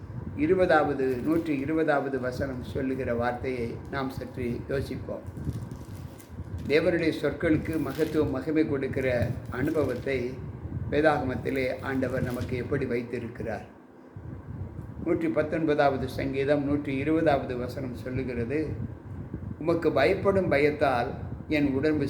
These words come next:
சிலிர்க்கிறது, உமது நியாய தீர்ப்புகளுக்கு பயப்படுகிறேன்." "உமக்கு பயப்படும் பயத்தால் என் உடம்பு சிலிர்க்கிறது, உமது நியாய தீர்ப்புகளுக்கு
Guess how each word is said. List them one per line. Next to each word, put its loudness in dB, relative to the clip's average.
சிலிர்க்கிறது, -2
உமது 0
நியாய 4
தீர்ப்புகளுக்கு -2
பயப்படுகிறேன்." -4
"உமக்கு 0
பயப்படும் 2
பயத்தால் 0
என் 0
உடம்பு 0
சிலிர்க்கிறது, 0
உமது 0
நியாய 2
தீர்ப்புகளுக்கு 0